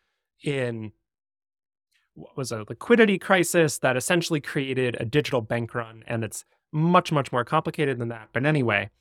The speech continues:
uh, this exchange collapsed, but its founder was a very public proponent of the effective altruism movement, um, potentially to market himself and,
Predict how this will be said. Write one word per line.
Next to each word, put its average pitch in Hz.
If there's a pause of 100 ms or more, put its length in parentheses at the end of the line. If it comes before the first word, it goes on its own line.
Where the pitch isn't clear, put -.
(380)
uh, 113 (260)
this 131
exchange 135
collapsed, 190
but 202 (100)
its 123
founder 135 (300)
was 120 (100)
a 120
very 147
public 127
proponent 180 (100)
of 113
the 113
effective 117
altruism 127
movement, 107 (460)
um, 107 (240)
potentially 117
to 127 (320)
market 104
himself 120
and, 101